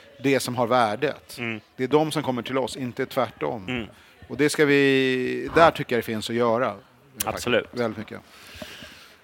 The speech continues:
Speaker 2: Du, eh, men på tal om, eh, sponsorer då. Hammarby, de, eh, kommunicerar ju ut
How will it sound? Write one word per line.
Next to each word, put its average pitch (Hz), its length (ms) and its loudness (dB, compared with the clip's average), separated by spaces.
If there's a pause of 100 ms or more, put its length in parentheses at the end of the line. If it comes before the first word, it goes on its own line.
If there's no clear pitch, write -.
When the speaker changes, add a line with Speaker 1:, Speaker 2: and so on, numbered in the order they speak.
(160)
Speaker 2:
Du, 165 320 10
eh, 156 240 12
men 165 200 6
på - 140 -4
tal 180 320 6
om, 160 220 4
eh, 151 260 6
sponsorer 120 640 2
då. 104 280 4
Hammarby, 139 420 2
de, 151 320 -2
eh, 135 800 -2
kommunicerar 175 580 2
ju 160 120 2
ut 170 540 0